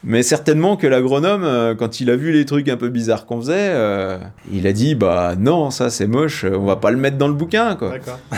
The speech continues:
Speaker 1: Plus récemment, t'as François Dalle, euh, qui est chercheur, euh, dans la région de la Loire,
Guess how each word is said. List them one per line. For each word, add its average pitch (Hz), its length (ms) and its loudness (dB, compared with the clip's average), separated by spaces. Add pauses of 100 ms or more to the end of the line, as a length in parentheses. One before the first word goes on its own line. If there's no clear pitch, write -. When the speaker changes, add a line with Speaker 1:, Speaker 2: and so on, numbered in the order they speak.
(200)
Speaker 1:
Plus 165 140 2
récemment, 165 480 0
t'as 123 340 0
François 131 400 -4
Dalle, 226 260 0
euh, 113 380 -4
qui 104 140 -8
est 101 320 -2
chercheur, 120 520 0
euh, 101 380 2 (440)
dans 101 120 2
la 98 100 2
région 101 280 0
de 104 80 0
la 104 100 4
Loire, 226 380 0